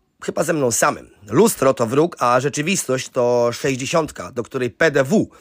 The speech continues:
to jedyne, co mogę powiedzieć. Lenistwo wzięło górę, a sprawy to ty, mordo, pozałatwiasz jutro.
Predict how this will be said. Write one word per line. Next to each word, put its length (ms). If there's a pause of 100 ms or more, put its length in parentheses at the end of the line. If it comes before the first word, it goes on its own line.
(140)
to 80
jedyne, 300
co 100
mogę 220
powiedzieć. 520 (600)
Lenistwo 500
wzięło 300
górę, 320 (260)
a 180
sprawy 540
to 140
ty, 140
mordo, 380
pozałatwiasz 560
jutro. 320